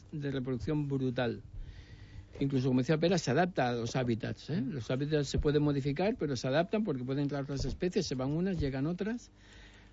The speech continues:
Pero, em, y eso lo que pasa es que no sabemos, mm,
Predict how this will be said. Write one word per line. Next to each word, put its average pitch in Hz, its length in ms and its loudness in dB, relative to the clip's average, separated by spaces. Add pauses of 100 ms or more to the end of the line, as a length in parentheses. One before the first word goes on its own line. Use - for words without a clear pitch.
(140)
Pero, 143 440 4
em, 139 480 2
y 160 60 4
eso 262 240 4
lo 202 180 4
que - 100 -2
pasa 226 280 4
es 226 100 0
que 202 180 4 (260)
no 185 200 4
sabemos, 196 720 2
mm, 135 340 4